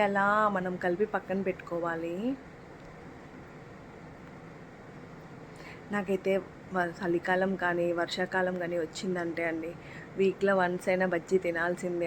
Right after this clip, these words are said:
అండి. నాకు అంత ఇష్టం మిర్చి బజ్జీ అంటే. So పిల్లలు కూడా ఇష్టంగా తింటారు కదా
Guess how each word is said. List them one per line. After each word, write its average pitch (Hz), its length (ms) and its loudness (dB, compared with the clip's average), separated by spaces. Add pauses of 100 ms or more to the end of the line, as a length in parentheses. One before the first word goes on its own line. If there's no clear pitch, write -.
అండి. 156 260 -4
నాకు 165 200 -2
అంత 156 260 -8
ఇష్టం 175 280 -2
మిర్చి 160 320 -2
బజ్జీ 165 340 -2
అంటే. 160 260 -8 (680)
So 220 80 6 (120)
పిల్లలు 196 420 8
కూడా 233 200 2
ఇష్టంగా 208 400 0 (100)
తింటారు 185 440 2
కదా 170 160 0